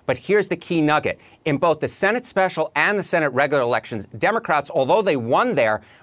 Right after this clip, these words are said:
ran behind Joe Biden by five to six points. That was the greatest underperformance of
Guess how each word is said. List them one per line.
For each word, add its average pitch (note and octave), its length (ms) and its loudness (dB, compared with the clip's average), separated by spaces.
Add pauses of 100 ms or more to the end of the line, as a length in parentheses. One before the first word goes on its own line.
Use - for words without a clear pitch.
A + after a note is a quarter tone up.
ran F3+ 360 0
behind F3+ 420 0
Joe D3+ 200 2
Biden C#3 320 2
by A#2 160 2
five F3 460 0
to F3+ 80 -10
six - 220 -6
points. C#3+ 300 -6 (220)
That F3 260 4
was A3+ 160 0
the C#3+ 80 0
greatest F3 500 0
underperformance E3+ 680 -2
of B2 140 -6